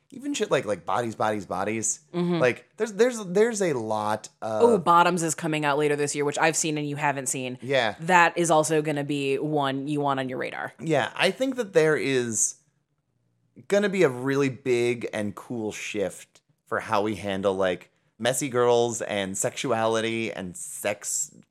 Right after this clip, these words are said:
Speaker 1: humor through, like, a teenage lens. I think that there's a lot of, I, I, it feel, it feels like in this moment of July twenty twenty-three that we're on the precipice of some really, really cool stuff.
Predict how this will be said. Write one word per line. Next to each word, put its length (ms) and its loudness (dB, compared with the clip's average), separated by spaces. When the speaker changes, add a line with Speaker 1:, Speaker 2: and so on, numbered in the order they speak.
Speaker 1:
humor 600 -2
through, 320 -6
like, 180 4
a 40 -4
teenage 400 -6
lens. 280 -2
I 60 2
think 160 -2
that 100 -6
there's 180 2
a 60 0
lot 360 0
of, 220 -4
I, 180 -4
I, 60 -4
it 240 2
feel, 320 6
it 160 0
feels 400 4
like 260 2
in 200 -2
this 200 2
moment 460 0
of 360 0
July 580 6
twenty 320 -2
twenty-three 600 -2
that 140 0
we're 120 2
on 100 2
the 80 -2
precipice 680 0
of 220 -4
some 200 -4
really, 320 0
really 300 -2
cool 240 -8
stuff. 400 -4